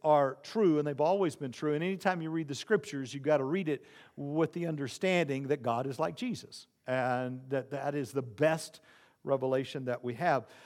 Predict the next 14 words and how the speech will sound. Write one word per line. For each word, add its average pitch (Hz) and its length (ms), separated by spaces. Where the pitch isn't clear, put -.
But 196 220
that 185 220
we 208 140
have 190 140
had 170 200
a 165 100
lot 185 320
of 196 160
people 156 400
take 143 480
and 131 340
twist - 480
the 143 80
story 123 640